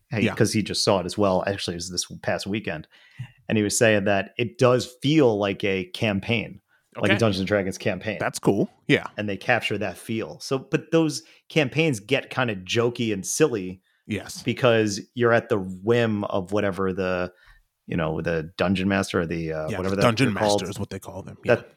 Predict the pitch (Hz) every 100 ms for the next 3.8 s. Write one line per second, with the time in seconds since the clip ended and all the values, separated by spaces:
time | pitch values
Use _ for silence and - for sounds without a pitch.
0 | - 113 127 143 - 156 156 147 226 226
1 | - 165 147 - - - - 175 320 185
2 | 403 107 147 - - - 151 220 - 233
3 | 247 277 285 113 104 107 -